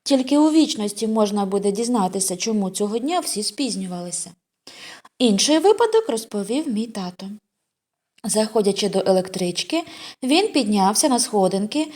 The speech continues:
двері за ним зачинилися. Це були останні посадочні секунди. Тато краєм ока бачив, що за ним добігав ще якийсь чоловік. «Шкода його», подумав тато.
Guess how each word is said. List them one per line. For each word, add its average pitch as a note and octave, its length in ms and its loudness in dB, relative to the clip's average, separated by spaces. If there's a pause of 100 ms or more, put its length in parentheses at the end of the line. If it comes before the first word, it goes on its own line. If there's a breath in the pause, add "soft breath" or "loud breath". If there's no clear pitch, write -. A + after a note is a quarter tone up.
(220 loud breath)
двері G#3+ 380 4
за C#4 120 0
ним F#3+ 220 -2
зачинилися. F#3+ 840 -4 (440 loud breath)
Це D4+ 140 2
були D#4+ 220 4
останні A#3 640 -2
посадочні G#3+ 680 -4
секунди. F#3+ 580 -8 (480 loud breath)
Тато A3+ 340 4
краєм G#3+ 340 2
ока A3+ 280 2
бачив, D#4+ 400 2
що - 240 -4
за C4 120 -2
ним E4 280 -4
добігав C#4 420 -2
ще D4+ 300 -4
якийсь B3+ 420 -6
чоловік. G#3+ 580 -8 (360 loud breath)
«Шкода D#4 480 4
його», G3+ 320 2
подумав G3 480 -4
тато. F#3 380 -6